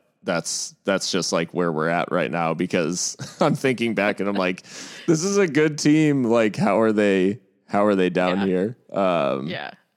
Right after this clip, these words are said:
Speaker 2: It's nuts.
Speaker 1: I've never seen a manager who's finished seventeenth lauded as much as Graham Potter <laughs> has been lauded this season, <laughs> but, like, deservedly so.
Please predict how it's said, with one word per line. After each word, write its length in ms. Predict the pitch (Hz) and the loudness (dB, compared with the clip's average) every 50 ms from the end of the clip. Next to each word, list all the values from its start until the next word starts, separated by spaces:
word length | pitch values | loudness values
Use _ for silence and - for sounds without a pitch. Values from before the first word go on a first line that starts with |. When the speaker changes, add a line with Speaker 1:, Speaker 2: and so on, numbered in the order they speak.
| - - | -20 -20
Speaker 2:
It's 300 | 269 - - - - _ - | -18 -18 -20 -20 -20 _ -20
nuts. 480 | - - - - - _ - - - - - | -20 -20 -18 -20 -20 _ -20 -20 -18 -8 -2
Speaker 1:
I've 180 | 131 147 160 143 | -2 0 0 2
never 260 | 139 143 139 139 131 | 2 2 4 2 2
seen 280 | 123 - 131 123 117 110 | 2 2 2 2 4 4
a 120 | 101 98 | 2 2
manager 640 | 95 101 101 101 101 98 92 98 98 95 90 87 87 | 2 2 2 2 2 0 2 2 2 2 2 2 0
who's 440 | 87 - 101 98 95 87 85 - - | 2 2 2 2 2 0 -2 -4 -4
finished 320 | - 101 92 90 85 - | -2 -2 0 0 -2 0
seventeenth 640 | - 101 87 85 85 82 - 98 95 92 85 - - - | 0 0 0 0 -2 -4 -2 0 -2 -2 -2 -6 -12 -8
lauded 500 | 92 95 90 87 90 92 95 90 85 82 | -2 0 0 2 2 2 2 0 0 0
as 240 | 85 69 87 90 - | 0 0 0 -2 -2
much 380 | 90 90 85 82 - - - - | -2 -2 -2 -2 -2 -4 -6 -2
as 480 | - 87 85 80 82 85 87 - - | -2 0 0 2 0 0 -2 -4 -6
Graham 260 | - - 87 76 76 85 | -4 -2 -2 -2 -2 -2
Potter 500 | 92 85 80 69 78 78 87 123 - - - 127 | 0 0 0 0 0 0 0 -2 -4 -4 -4 -8
<laughs> 120 | - - | -4 0
has 220 | - 165 139 135 131 | 0 2 2 2 2
been 240 | - 143 131 123 113 | 2 2 2 2 2
lauded 360 | 110 110 113 110 113 104 95 | 2 2 2 2 0 0 2
this 140 | 113 117 - | 0 0 0
season, 600 | - - 120 127 - - 147 - - - - - - - _ - - | 0 -2 -2 -2 0 0 -2 -2 -2 -4 -6 -8 -8 -12 _ -16 -14
<laughs> 240 | - - - - - | -14 -14 -8 -2 2
but, 160 | 214 208 160 | 2 2 4
like, 240 | - 202 202 165 170 | 4 2 2 2 0
deservedly 600 | 170 160 147 147 156 170 180 185 165 160 151 135 | 0 0 2 2 2 2 2 2 2 2 2 2
so. 360 | - 143 156 160 123 - - | 2 2 2 2 2 0 -2